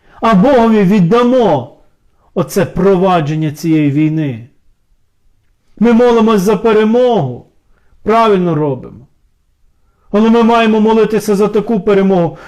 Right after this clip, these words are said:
в ході якої ми повернемо всі свої землі, але при цьому не будуть більше гинути наші хлопці. Ми не будемо ховати наших молодих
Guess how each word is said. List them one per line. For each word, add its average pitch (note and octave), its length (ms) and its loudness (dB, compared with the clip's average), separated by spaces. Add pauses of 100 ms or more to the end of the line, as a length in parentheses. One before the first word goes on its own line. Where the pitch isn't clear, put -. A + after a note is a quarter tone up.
в - 60 -20
ході G3+ 320 2
якої G3 800 0 (360)
ми A3 220 2
повернемо G#3 580 0
всі G#3 260 -2
свої F#3+ 360 0
землі, F3+ 580 -2 (640)
але A#3 220 2
при A#3 200 0
цьому F3+ 600 0 (240)
не G3 160 2
будуть F#3 380 2
більше G3 340 0
гинути F3+ 400 0
наші F3 320 -4
хлопці. E3 580 -4 (1160)
Ми B3+ 100 2
не B3+ 120 2
будемо G3+ 420 2
ховати F#3+ 680 0 (360)
наших F#3 400 -4
молодих F3+ 640 -2